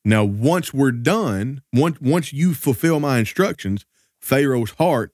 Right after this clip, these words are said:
is no longer going to be neutral. It's either going to be hardened or softened. But the decision is Pharaoh's. So from that perspective, Pharaoh hardened his own heart,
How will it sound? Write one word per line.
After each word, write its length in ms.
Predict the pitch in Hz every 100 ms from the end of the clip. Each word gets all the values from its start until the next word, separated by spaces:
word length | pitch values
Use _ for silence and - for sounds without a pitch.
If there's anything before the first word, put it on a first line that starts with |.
| -
is 160 | 110
no 160 | 113 135
longer 240 | 135 123
going 160 | 104 110
to 60 | 101
be 160 | 104
neutral. 440 | 104 151 135 67 - _ _ _ _ _ -
It's 140 | 95
either 180 | 131 117
going 160 | 107 101
to 60 |
be 20 |
hardened 420 | 90 120 151 165 117
or 60 |
softened. 540 | - 175 151 - 55 - _ _ _ _ _ _ _ _ _ _ _ _ _ _ _ _ _ _ _ -
But 220 | 113 127
the 100 | 120
decision 1080 | 110 104 - - 247 247 151 101 78 67 - _ _ _ _ _ _ _ _ _ _ -
is 200 | 117 -
Pharaoh's. 640 | 151 147 104 73 69 - _ _ _ _ _ _ _ _ _ _ _ _ _ _ _ _ _ _ -
So 320 | 127 104 85 _ -
from 220 | 123 117
that 240 | 135 127
perspective, 720 | 107 95 - 123 113 - 87 78
Pharaoh 420 | - 113 101 87
hardened 340 | 101 98 90
his 120 | 82
own 220 | 95 92 -
heart, 300 | 190 127